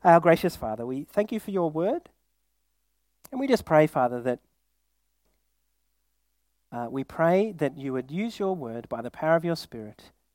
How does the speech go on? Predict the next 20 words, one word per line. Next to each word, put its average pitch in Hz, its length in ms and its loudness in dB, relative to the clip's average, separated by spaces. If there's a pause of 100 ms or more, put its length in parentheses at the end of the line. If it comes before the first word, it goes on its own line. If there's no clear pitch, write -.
(880)
uh, 117 260 -6
to 123 420 -10
move 151 300 -4
us, 160 460 -4
uh, 120 140 -8
to 127 120 -10
keep 123 220 -10
trusting 156 560 -6
and 120 180 -12
obeying 147 500 -4
our 156 120 -2
Lord 156 220 -8
Jesus, - 720 -18
uh, 120 220 -10
even 139 360 -4
when 123 160 -10
we're 120 140 -12
called 117 260 -14
to - 100 -20
suffer 117 480 -12